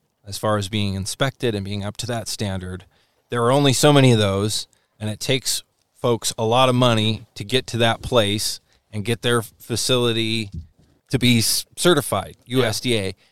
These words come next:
Speaker 1: But if you're processing meat, if you're taking animals that you've grown and turning them into steaks,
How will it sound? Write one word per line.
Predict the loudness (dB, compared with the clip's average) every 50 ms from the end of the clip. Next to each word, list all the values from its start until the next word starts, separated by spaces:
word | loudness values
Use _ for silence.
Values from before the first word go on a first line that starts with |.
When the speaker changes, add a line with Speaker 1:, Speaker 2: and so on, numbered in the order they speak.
| _ _ 2
Speaker 1:
But | 2 4 4
if | 2 0 -2
you're | -2 -2 -2 -2 -4
processing | -6 _ _ 0 2 2 2 2 0 0 0 -2 -2 -2 0 2
meat, | 4 4 4 4 2 0 -4 -10 _ _ _
if | _
you're | -14 -8
taking | -6 -4 -4 -4 -6 -8 -6
animals | -4 -2 0 2 2 2 2 2 0 0 -2
that | -4 -4
you've | -2 -2 -2 0
grown | 0 0 0 2 2 0 -2 -4
and | -6 -8 -10 -8
turning | -4 -2 0 2 2 2
them | 2 0 0
into | 0 -2 -2 -4
steaks, | -4 0 2 2 2 2 2 0 -4 -6 -8